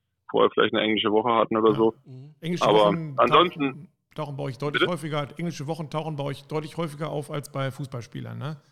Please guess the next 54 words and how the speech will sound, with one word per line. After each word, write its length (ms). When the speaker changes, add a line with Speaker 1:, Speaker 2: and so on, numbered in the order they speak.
Speaker 1:
So 80
reiner 340
Ligabetrieb, 580
ja. 280
Beim 200
Speaker 2:
Ja. 80
Speaker 1:
Fußball 200
ist 140
ja 80
oft 240
englische 260
Woche, 240
damit 220
die 220
nationalen 440
spielen. 280
Speaker 2:
Ja, 160
okay, 140
Speaker 1:
Ähm, 180
aber 140
Speaker 2:
ja. 60
Speaker 1:
bei 120
uns, 160
bei 80
uns 200
sind's 160
dann 120
halt 100
auch 80
mal 140
in 60
der 80
Liga 260
englische 320
Wochen 220
ab 120
und 160
zu. 160
So, 100
das 100
ist 60
ja 60
ein 60
bisschen 180
schlauchender 500
und 120
dann 120
wird 160
eher 320
die 180
Intensität 560
über 280
den, 320
äh, 380